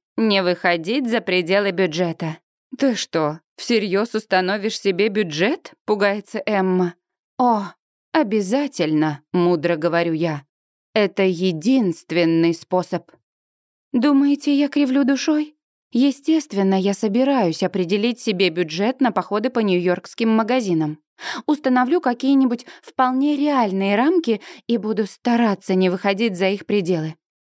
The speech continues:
Это же просто. Хотя, пожалуй, сделаю-ка я эти рамки достаточно гибкими и широкими. Ведь всегда нужно иметь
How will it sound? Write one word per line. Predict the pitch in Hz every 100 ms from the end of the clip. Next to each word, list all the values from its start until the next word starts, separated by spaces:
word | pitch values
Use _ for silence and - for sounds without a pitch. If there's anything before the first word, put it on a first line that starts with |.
| _ -
Это | 403 403
же | 381
просто. | 392 440 330 - - 190 185 _ _ _ _ _ _ _ _ _ _
Хотя, | - 247 240 269
пожалуй, | 269 226 220 254 240 226 - 277 226
сделаю-ка | 226 202 294 262 220 220
я | 202 196 202
эти | 196
рамки | 214 277 247 202 190 - -
достаточно | 240 226 220 - 180 - 196 185 180 - -
гибкими | 285 285 349 - 233 226 240
и | - 359
широкими. | - 220 160 - 170 175 170 _ _ _ _ _ _ _ _ _ _ _ -
Ведь | 285 302 -
всегда | - 277 262 349 381
нужно | 254 247 220 233 226
иметь | 247 285 285